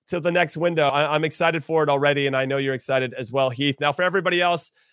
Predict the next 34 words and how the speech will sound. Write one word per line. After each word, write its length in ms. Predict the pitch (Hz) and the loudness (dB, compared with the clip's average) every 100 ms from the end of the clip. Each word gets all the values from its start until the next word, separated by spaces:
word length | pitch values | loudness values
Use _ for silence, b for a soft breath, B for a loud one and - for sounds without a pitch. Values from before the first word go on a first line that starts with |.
| _ 170 | _ -4
we 100 | 190 | 0
here 220 | 196 196 | 2 2
on 100 | 175 | 0
Que 160 | 190 | -2
Golazo 480 | 180 185 185 - 175 | 0 2 0 0 0
have 160 | 175 165 | 0 0
loads 260 | 226 214 | -2 -2
more 200 | 208 254 | 0 0
in 60 | 220 | -2
store 360 | - 240 269 254 | -2 0 0 0
for 140 | 208 | -2
you, 360 | 202 202 277 269 | 0 0 -2 -2
as 240 | 185 190 | 0 0
we 100 | 180 | -2
do 240 | 156 180 208 | 0 0 0
throughout 280 | 180 185 175 | 0 -2 0
the 60 | |
November 360 | 170 165 175 165 | -2 0 0 0
window 240 | 175 170 | 0 0
and 180 | 160 147 | -2 -2
beyond. 320 | 151 160 165 | 0 2 2
Make 120 | 165 | 0
sure 120 | - 180 | -4 -4
you 80 | |
follow 380 | 147 175 190 196 | 0 2 2 0
or 140 | 208 240 | 0 0
subscribe. 500 | 247 190 214 208 202 | 0 -4 2 2 2
Hit 120 | 202 | 0
that 140 | 196 | 0
right 160 | 180 180 | 0 0
now 160 | 165 160 | 0 -2
to 120 | - | -2
Que 140 | 180 | -8
Golazo, 580 | 160 160 156 156 147 | -2 0 0 0 -2